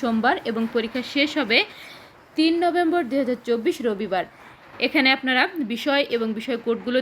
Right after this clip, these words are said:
দেখবেন, বিশেষ দ্রষ্টব্যগুলো দেখে নেবেন। এরপর রয়েছে দুই হাজার তেইশ সালের বিবিএ প্রফেশনাল দ্বিতীয় বর্ষের তৃতীয় সেমিস্টার পরীক্ষার সময়সূচি।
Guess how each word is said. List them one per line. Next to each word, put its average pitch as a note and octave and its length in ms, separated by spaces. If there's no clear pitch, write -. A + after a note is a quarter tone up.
দেখবেন, C4 280
বিশেষ A#3 240
দ্রষ্টব্যগুলো A#3 600
দেখে G#3+ 220
নেবেন। E3+ 200
এরপর D#4 340
রয়েছে E4 280
দুই D4+ 220
হাজার E4+ 280
তেইশ E4 260
সালের E4+ 220
বিবিএ C4 320
প্রফেশনাল D4+ 580
দ্বিতীয় C4+ 360
বর্ষের D4+ 360
তৃতীয় B3+ 340
সেমিস্টার C4 440
পরীক্ষার C4 360
সময়সূচি। C4+ 460